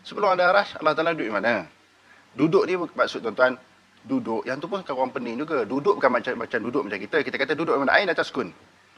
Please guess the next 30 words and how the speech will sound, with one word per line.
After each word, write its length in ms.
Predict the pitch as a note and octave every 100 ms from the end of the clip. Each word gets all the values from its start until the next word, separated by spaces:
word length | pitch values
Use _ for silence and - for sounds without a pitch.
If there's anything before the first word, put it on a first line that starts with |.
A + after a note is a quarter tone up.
| - -
Kamu 160 | - G#3 F#3
duduk 100 | F3
di 80 |
mana? 240 | B2 G#2 F2 - _ _ _
Bukan 240 | - A#3+ G3+
dia 100 | C3
duduk. 380 | D3 F#3 C3 G2+
Maknanya 400 | C3+ F3 G3+ -
berada 440 | D3+ D3 C3 E3+
di 80 | E3
mana? 480 | A2 G2 B2 G#2 - - _ _ _
Berada 340 | - G#2+ A2+
di 140 | D3+ A2+
mana? 320 | G#2 A2 F2 - _ _ _ _ - - - - _ _ _ _ -
Jadi 140 | D#3
Allah 160 | G3+ F#3
Ta'ala 240 | E3 A3
berada 260 | F3 A2+ F3+
di 140 | D3
mana 240 | B2 E3+ G3+
sebelum 320 | D3+ D#3 D3
adanya 320 | C3 D3 D3
arash? 240 | E3+ -
Kita 240 | - E3 C#3+
kata 180 | D3 A#3
ada 160 | F#3 G#3+
di 80 | G3
atas 260 | A#3 A3+
pada 300 | A3+ A#3+ A#3+
arash. 400 | F#3+ - - -